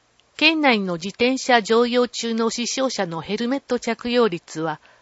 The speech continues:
約二十四パーセントにとどまっており、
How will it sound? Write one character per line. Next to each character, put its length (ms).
約 320
二 200
十 260
四 240
パ 240
ー 40
セ 180
ン 60
ト 100
に 160
と 160
ど 120
ま 120
っ 60
て 180
お 80
り、 180